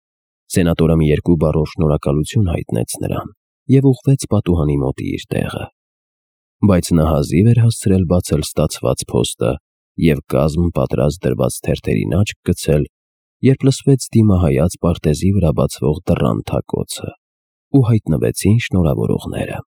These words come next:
Դա պահեստում աշխատողներից վեց հոգուց կազմված մի պատվիրակություն էր։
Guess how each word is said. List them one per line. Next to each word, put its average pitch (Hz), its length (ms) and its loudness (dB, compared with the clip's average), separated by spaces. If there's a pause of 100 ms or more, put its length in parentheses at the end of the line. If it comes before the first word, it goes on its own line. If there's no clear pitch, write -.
(760)
Դա 151 180 4
պահեստում 104 560 2
աշխատողներից 78 920 0
վեց 104 260 2
հոգուց 85 420 -2
կազմված 78 600 0
մի 80 140 0
պատվիրակություն - 920 -4
էր։ - 160 -10